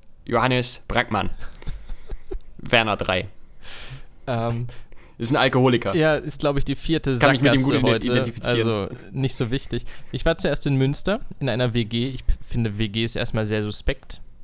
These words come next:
Speaker 2: strange, merkwürdig, ähm, unpraktisch,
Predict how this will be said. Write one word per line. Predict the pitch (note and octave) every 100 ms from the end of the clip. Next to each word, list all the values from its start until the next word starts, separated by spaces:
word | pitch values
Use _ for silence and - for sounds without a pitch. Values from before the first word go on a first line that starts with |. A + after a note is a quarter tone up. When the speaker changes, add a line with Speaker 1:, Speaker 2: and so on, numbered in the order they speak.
| - -
Speaker 2:
strange, | - - G#2+ A2 A#2+ - - - - -
merkwürdig, | A2 A2 A#2 - C#3+ C3+ C#3+ - - - - - - - - - - - _ -
ähm, | G#2+ G#1+ F#2 - - E2+ - - - - - -
unpraktisch, | C#3 F3+ G#3 A3 A3 - - G3 G#3 - - A#3 B3 - - - -